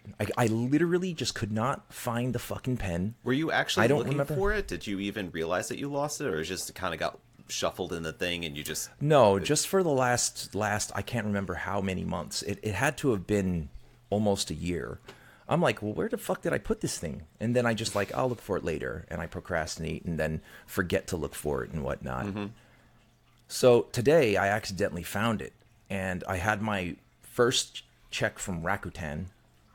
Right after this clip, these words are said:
Speaker 1: for <laughs> a dollar ninety-eight, and I'm like, "You know what? Let me sign it. Let me try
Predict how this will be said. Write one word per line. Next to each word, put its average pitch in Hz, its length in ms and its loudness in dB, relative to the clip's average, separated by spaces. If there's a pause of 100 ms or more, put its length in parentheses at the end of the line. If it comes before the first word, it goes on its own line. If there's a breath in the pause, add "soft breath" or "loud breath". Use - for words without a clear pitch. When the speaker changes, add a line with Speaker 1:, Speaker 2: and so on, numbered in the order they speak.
(420 soft breath)
Speaker 1:
for 98 300 0
<laughs> - 0 -
a 82 120 -2
dollar 107 360 2
ninety-eight, 87 720 0 (680 loud breath)
and 104 320 4
I'm 113 140 -2
like, 113 160 -4
"You 131 60 -2
know 135 100 0
what? 127 220 2 (960 loud breath)
Let 113 100 -2
me 127 80 0
sign 87 320 0
it. - 120 -6
Let 107 100 0
me 127 60 2
try 98 420 -2